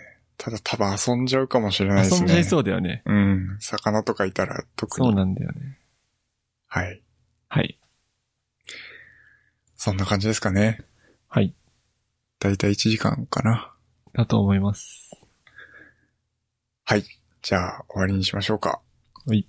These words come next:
Speaker 1: えー、本日のショーノートは、エイチピーケードットジェーピースラッシュオポッドキャストスラッシュゼロ四九で公開しております。ので、よろしくお願いします。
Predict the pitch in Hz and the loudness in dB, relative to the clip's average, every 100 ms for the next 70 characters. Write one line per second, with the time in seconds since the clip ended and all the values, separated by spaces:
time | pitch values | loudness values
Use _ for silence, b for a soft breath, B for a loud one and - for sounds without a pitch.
0 | - - 101 98 98 98 98 - 120 117 | -4 -4 -2 -2 -4 -6 -8 -4 -2 -2
1 | 107 - 95 - - - 98 95 95 92 | -2 0 0 -2 -6 -4 -2 -2 -2 -6
2 | 101 107 - _ _ 120 - - 101 - | -2 -2 -2 _ _ -10 -6 -6 -4 -2
3 | 98 95 - 98 101 98 - 101 - - | -2 -2 -4 -2 -2 0 0 0 -2 -2
4 | 101 - - 127 - _ - 104 - 101 | -2 -2 0 0 0 _ -4 -2 -2 -2
5 | 101 - - - - 95 - - 110 - | -2 -2 -8 -8 -4 -2 0 0 0 -4
6 | - 101 107 110 113 98 - - 123 - | -2 0 2 2 2 0 -2 0 2 0
7 | - 101 - 95 - 101 98 101 110 - | -4 -4 -2 -2 0 -2 -2 0 2 2
8 | - - - B B B B _ 110 101 | 0 -2 -8 B B B B _ -2 0
9 | 80 _ _ _ - 104 - - - - | -2 _ _ _ -8 -8 -6 -4 -4 -2
10 | 120 - - - | -2 0 -2 -4